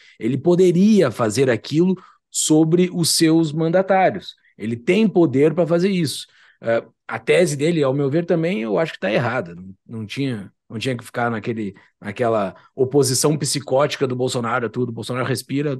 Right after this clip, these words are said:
eu odeio quem respira." Não, não é isso. Mas ele tava exercendo a sua função. O partido tem essa função ainda, segue essa diretriz inicial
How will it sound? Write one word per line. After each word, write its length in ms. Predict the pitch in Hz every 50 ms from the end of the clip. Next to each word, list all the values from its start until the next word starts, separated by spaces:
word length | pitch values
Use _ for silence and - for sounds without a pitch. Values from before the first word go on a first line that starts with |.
| 135 -
eu 180 | - 127 123 123
odeio 340 | 127 127 117 123 127 135 131
quem 160 | 127 139 135
respira." 480 | 127 127 117 - - 135 127 117 101 101
Não, 220 | 117 120 127 127
não 160 | 135 147 147
é 100 | 165 175
isso. 300 | 185 185 175 156 - - - - - - - - - _ -
Mas 380 | - 143 147 139 - - _ _ -
ele 220 | 147 160 160 165
tava 600 | 131 - 160 143 156 165 160 190 190 185 180 185 - _ _ _ _ _ _ _ _ _ _ _ -
exercendo 840 | 170 147 139 175 180 185 160 - 170 156 160 170 180 208 - - _ _
a 80 | - 170
sua 180 | 170 - 190 180
função. 360 | 185 220 233 214 - 165 147
O 120 | - 156
partido 340 | 139 185 165 160 226 220 170
tem 280 | - - 208 254 240 196
essa 180 | 147 - 151
função 580 | 131 - 147 135 113 - - - 185 196 180 147
ainda, 460 | 120 120 127 165 202 196 156 113 95 - - _
segue 560 | - - - 190 180 202 208 180 165 135 - - - - -
essa 240 | - 135 165 165
diretriz 480 | 135 147 147 147 135 - 156 170 180 165
inicial 640 | 170 156 147 139 - 151 139 135 135 127 110 -